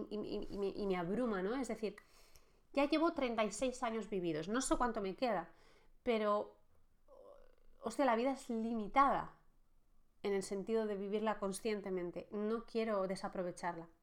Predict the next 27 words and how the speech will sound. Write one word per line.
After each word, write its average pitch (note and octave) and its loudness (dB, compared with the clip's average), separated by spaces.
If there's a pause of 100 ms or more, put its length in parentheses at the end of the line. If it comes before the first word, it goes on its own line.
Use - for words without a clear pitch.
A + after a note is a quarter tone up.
(400)
y A3+ -8
quiero G3+ 0
ser G3 -6
yo G3 -2
misma G3+ -4 (320)
y A#3 -6
sentirme A3+ -4 (800)
libre A3+ 4
de F#3+ 4
ser. F3+ -4
Entonces, G#3 -4 (360)
eh, F#3+ 0 (180)
priorizar, A3+ 2 (300)
serme A3 -2
fiel, A3 0 (300)
serme A3+ 0
incondicional, G#3 -2 (220)
tomar G#3+ 2
decisiones A3 -4
en G#3+ -4
est-, - -8
en G3+ 0
línea A#3 2
a G3+ 8
estos A3 -2
valores, G#3+ 2
estas G#3+ 0